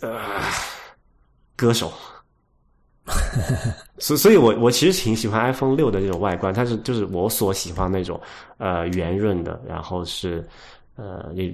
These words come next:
Speaker 1: 就曲面流线的那种，那种感觉。就或者是你自己这么一个例子，我可能，可能比较能够倾向地讲出这种事情。我现在开的是一个那个 Jeep。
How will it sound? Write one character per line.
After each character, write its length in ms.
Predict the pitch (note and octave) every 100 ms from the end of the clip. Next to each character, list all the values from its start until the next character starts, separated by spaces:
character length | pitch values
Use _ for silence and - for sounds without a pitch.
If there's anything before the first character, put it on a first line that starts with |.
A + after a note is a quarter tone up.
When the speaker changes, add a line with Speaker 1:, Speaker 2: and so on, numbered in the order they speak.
| F#2
Speaker 1:
就 180 | A#2+ G2+
曲 340 | - - F2+
面 220 | F#2 G#2
流 140 | F2+ F#2
线 380 | - A2+ F#2
的 240 | E2+ E2 - -
那 100 | G2
种， 220 | F2 E2 -
那 120 | G2+
种 120 | F2+
感 240 | E2+ - -
觉。 200 | - D#2+ - _ -
就 120 | F#3+
或 100 | G#3
者 120 | G3
是 60 | D#3
你 120 | D3
自 180 | A#2 E3+
己 160 | C#3+ A#2+
这 180 | - F#3+
么 80 |
一 40 | A#2+
个 60 |
例 100 | A#2
子， 100 | A#2
我 60 | G#2
可 120 | G#2
能， 120 | G2
可 60 | G2
能 240 | G#2 G#2+
比 80 | A2
较 140 | G#2 G2+
能 180 | G2
够 120 | G2 A2
倾 280 | - - C3+
向 220 | C3+ G2+
地 80 | G2+
讲 160 | - F#2+
出 100 | G#2
这 80 | G#2+
种 80 |
事 100 | F#2+
情。 160 | F#2 F2+ - -
我 60 | A2
现 140 | D#3+
在 60 | C3+
开 160 | -
的 100 | C3+
是 180 | A2+ A2+
一 100 | G#2
个 140 | G2+ G2
那 120 | G2
个 80 | F2+ F2+
Jeep。 240 | - G2